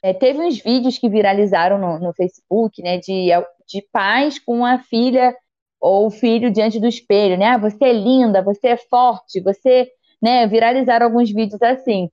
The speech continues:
E aí realmente é muito bonito isso, mas se você fizer todo esse mantra no espelho, "Ah, você é linda, você é forte", se alguém vier te encostar, você diz não, você grita, você sai correndo. Mas a primeira besteira que o seu filho fizer, porque criança,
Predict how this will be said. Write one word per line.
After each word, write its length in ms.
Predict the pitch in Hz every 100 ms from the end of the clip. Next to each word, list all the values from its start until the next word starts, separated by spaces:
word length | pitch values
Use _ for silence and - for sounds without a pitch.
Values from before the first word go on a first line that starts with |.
| -
E 120 | 262
aí 160 | 269
realmente 480 | 320 320 480 453 415
é 20 |
muito 200 | 269 262
bonito 600 | 254 285 311 320 339 339 311
isso, 440 | 277 269 254 220 - _ _
mas 280 | 233 247 262
se 120 | 262
você 960 | 285 320 320 262 277 277 247 208 185 165 _ _
fizer 260 | - 214 220
todo 200 | 233 233
esse 200 | 262 277
mantra 380 | 233 220 247 240
no 100 | 220
espelho, 520 | 220 - 214 226 220
"Ah, 120 | 233
você 280 | 214 208 233
é 40 |
linda, 400 | 220 220 233 202
você 260 | 185 190 208
é 100 | 214
forte", 460 | 214 240 220 202
se 60 | -
alguém 240 | 202 220
vier 200 | 214 214
te 100 | 214
encostar, 580 | 226 214 202 - 233 220
você 240 | 214 208 220
diz 200 | 208 196
não, 400 | 220 220 214 208 _ _ _
você 300 | 214 233 254
grita, 420 | 214 226 247 220
você 220 | 220 220 220
sai 200 | 233 226
correndo. 520 | 233 233 233 233 220 _ _ -
Mas 120 | 233
a 80 | 233
primeira 400 | 262 240 240 269
besteira 480 | 269 285 - 247 262
que 100 | 254
o 20 |
seu 160 | 262 254
filho 180 | 240 226
fizer, 320 | 247 214 185
porque 200 | - 196
criança, 720 | - 196 180 185 254 254 185